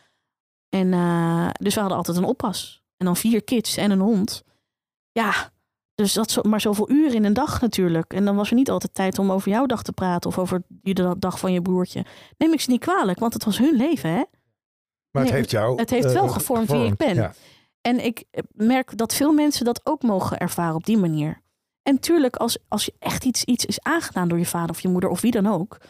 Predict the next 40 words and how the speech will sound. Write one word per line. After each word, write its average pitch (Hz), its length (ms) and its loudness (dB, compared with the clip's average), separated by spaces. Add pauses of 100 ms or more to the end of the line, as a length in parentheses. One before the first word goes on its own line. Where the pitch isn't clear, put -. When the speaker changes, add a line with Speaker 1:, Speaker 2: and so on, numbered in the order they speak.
(200)
Speaker 1:
dan - 120 -2
mag 247 120 0
je 254 60 2
diegene 240 360 2
ook 233 140 -2
echt - 220 -6
wel 220 180 0
daar 208 220 0
verantwoordelijk 311 500 0
hou-, - 220 -4
voor 196 140 -6
houden. 165 340 -2 (360)
Want 254 160 2
heel 311 140 2
veel 294 100 -2
mensen 269 480 0 (180)
leggen 247 220 -2
vaak - 180 -2
de 226 60 -2
schuld 277 260 0
bij 240 120 0
hun 220 100 2
neer. 240 180 2
Kinderen, 294 400 2 (340)
als - 160 -4
ouders 240 220 0
gaan 226 100 0
scheiden, 247 420 0
denken 220 300 0
ook: 240 160 -2 (360)
"Komt 254 180 0
door 254 80 2
mij." 202 340 0 (440)
Nee, 359 200 4
lieverd, 202 340 2
het - 140 -20
komt 381 280 0
niet 220 180 4
door 160 160 0
jou. 151 320 -2